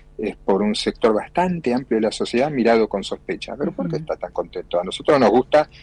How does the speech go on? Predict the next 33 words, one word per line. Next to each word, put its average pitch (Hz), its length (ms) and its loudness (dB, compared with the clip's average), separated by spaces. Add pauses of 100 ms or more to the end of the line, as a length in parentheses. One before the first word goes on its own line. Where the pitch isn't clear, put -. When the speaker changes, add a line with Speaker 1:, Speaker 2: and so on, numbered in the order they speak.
(160)
Speaker 1:
el 101 120 -8
sufrimiento 92 920 -6
y 92 500 -6
salir 110 460 4
desde 110 240 0
la 98 120 0
desventaja, 117 640 -2 (360)
que 254 80 0
es - 240 -6
algo 214 440 4
que 127 140 -8
pagó 123 320 -8
Messi 135 320 -10
en 117 80 -8
su 101 140 -14
momento 120 380 -10
también, 123 360 -8
la 110 100 -4
comparación 98 520 -8
permanente 101 360 -4
con 85 140 -4
Maradona. 92 420 0 (120)
Speaker 2:
Claro. 156 340 -10 (440)
Sí, 214 200 -4
sí, 220 160 -2
sí, 220 180 -4
que 185 100 -6 (140)
estaba, 208 560 2
eh, 202 360 -10
eh, 196 160 -10
de 185 80 -10
alguna 196 220 -6
manera, 220 380 0